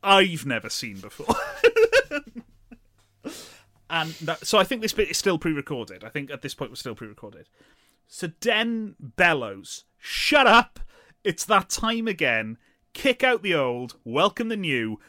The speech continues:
make your New Year's resolutions, go!" Now, the telly that he's got already has a picture of Big Ben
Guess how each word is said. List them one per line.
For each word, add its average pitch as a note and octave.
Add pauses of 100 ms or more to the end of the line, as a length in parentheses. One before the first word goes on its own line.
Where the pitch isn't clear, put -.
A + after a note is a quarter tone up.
(180)
make F#3+
your C4+
New G#3+
Year's F#3
resolutions, C3 (400)
go!" E3 (400)
Now, C#3+ (200)
the G3
telly F3
that D#3+
he's E3
got A#2+ (560)
already B3+ (100)
has E3
a E3
picture F3
of D#3
Big E3+
Ben C#3